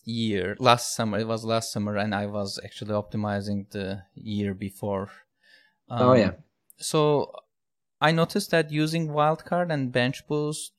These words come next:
Speaker 1: very close to each other was optimal. I mean, and we know it from other, other tests too. But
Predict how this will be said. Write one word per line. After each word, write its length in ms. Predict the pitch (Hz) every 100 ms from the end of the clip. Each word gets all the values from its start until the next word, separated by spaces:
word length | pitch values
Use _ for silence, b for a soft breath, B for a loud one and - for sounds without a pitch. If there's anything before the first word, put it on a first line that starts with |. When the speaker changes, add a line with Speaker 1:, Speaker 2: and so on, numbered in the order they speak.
| _ _ _ -
Speaker 1:
very 260 | 127 143
close 340 | 143 - 135 -
to 100 | 123
each 240 | 120 -
other 240 | 131 135
was 220 | 147 120 104
optimal. 560 | 107 - 123 131 151 -
I 100 | 120
mean, 260 | 117 110 107
and 200 | 131 123
we 100 | 120
know 180 | 123 123
it 140 | 117 -
from 440 | - 110 104 101 - _
other, 460 | - 113 110 104 101 - -
other 200 | 113 107
tests 600 | - 113 104 - - -
too. 360 | - 131 107 120 b b b b b b -
But 280 | 170 160